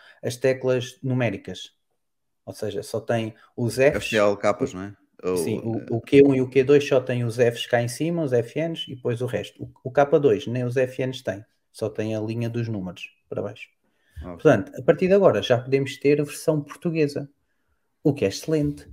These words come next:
Speaker 1: porque já nos abre aqui uma portinha para ter um teclado customizável. Que é que, porque é que é um teclado customizável? Tanto no K um, no K,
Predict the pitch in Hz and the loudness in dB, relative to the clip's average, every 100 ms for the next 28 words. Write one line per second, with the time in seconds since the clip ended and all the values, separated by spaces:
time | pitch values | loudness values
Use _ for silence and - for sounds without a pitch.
0 | - _ - 78 - 117 - - 107 113 | -20 _ -20 -6 -2 -2 -2 -4 -2 0
1 | 117 117 123 123 139 139 139 139 143 143 | 0 0 0 -2 -2 -2 -2 -2 0 0
2 | 143 139 131 - 151 156 160 180 - _ | 2 0 0 -4 -2 0 -2 -4 -8 _
3 | _ _ _ _ _ _ _ 151 151 147 | _ _ _ _ _ _ _ 2 4 4
4 | 170 123 120 123 131 - 143 117 - - | 4 4 2 2 0 2 2 2 0 -12
5 | _ _ _ _ - - 160 143 120 101 | _ _ _ _ -14 -4 0 2 2 0
6 | 101 139 170 _ 156 143 - - 156 151 | 2 0 -2 _ -6 -6 -10 -6 -2 2
7 | 151 147 139 139 131 - - 135 123 104 | 2 2 0 0 0 -2 -8 -4 0 2
8 | 98 98 143 139 139 135 135 123 139 139 | 2 0 -2 -2 -2 0 0 0 0 0
9 | 120 117 123 117 | 0 0 0 0